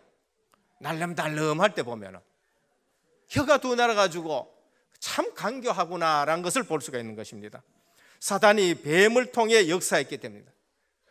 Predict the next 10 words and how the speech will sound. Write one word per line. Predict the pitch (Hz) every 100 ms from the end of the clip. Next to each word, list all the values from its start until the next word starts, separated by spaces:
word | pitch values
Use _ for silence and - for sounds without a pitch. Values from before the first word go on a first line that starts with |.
| _ _ _ _
그래서 | 247 262 220 - 220 175 131 - _ _ _ _ _ _ _ _ _
뱀에게 | 143 175 208 226 226 220 220 208
사단이 | 185 - 180 220 226 196
역사하면은, | 180 - 170 170 156 143 175 175
사단이 | 131 170 170 247 240
뱀에 | 175 190 214 214
역사하면은 | 180 - 175 156 143 135 190 233 165 110 - _ _ _ -
뱀이 | 147 165 196 226 175
교활해져요. | 233 233 165 117 110 98 107 _ _ _ _ _ _ _ _ _
사람에게 | - - 202 226 240 233 226 240 220 196 147